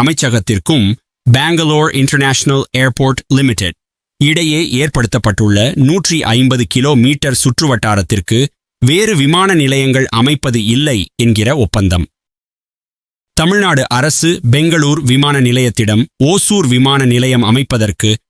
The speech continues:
தடையின்மை சான்றிதழ் பெற்றால் மட்டுமே அடுத்த கட்டத்திற்கு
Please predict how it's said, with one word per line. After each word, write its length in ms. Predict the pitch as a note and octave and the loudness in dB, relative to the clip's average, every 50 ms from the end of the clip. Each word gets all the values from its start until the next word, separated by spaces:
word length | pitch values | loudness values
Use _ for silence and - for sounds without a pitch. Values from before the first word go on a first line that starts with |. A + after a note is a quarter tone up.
| _ _ _ - | _ _ _ -2
தடையின்மை 540 | D3+ D3 D#3+ F#3+ G3+ F3+ E3 D3 C#3 C3+ D3 - - | -2 -2 0 0 -2 0 0 0 2 2 0 0 0
சான்றிதழ் 520 | - B2+ C#3+ E3 D#3+ D3+ C#3 A#2+ A#2+ A#2+ A2+ - - | 0 0 0 0 0 0 0 0 0 0 0 0 -2
பெற்றால் 380 | B2 A#2 - D3+ C3+ A#2+ G#2+ G#2 | -4 -2 -2 -2 0 2 2 2
மட்டுமே 380 | A#2 B2 - - F3+ D3 A#2 G2+ G2+ B2+ - _ - A#2+ | 0 0 0 0 -2 0 0 0 -2 -4 -6 _ -4 -2
அடுத்த 240 | D3 F3+ - - A3+ F#3 - | -2 -2 -2 -2 -4 -4 -2
கட்டத்திற்கு 580 | D3+ B2+ - C#3 B2 - C3 A2+ - - B2+ | -4 -2 -4 -4 -2 -2 -4 -2 -2 -2 -2